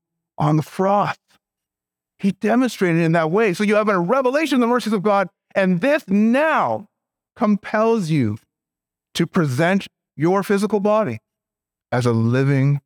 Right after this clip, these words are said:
sacrifice. It's a response. When I saw the moon there and that, and that beachhead of the camp,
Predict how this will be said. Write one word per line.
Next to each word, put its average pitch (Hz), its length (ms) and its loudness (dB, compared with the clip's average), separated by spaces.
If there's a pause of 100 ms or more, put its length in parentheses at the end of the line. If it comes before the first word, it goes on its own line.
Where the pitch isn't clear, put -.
(340)
sacrifice. - 800 -4 (480)
It's 113 180 -2
a 131 60 2
response. - 760 -2 (1700)
When 127 100 -2
I 151 40 0
saw 196 260 0
the 196 100 0
moon 202 440 2
there 120 180 2
and 110 140 0
that, 131 220 -2
and 139 140 0
that 131 140 0 (220)
beachhead 147 400 0
of 107 80 0
the - 80 -4
camp, 202 420 -2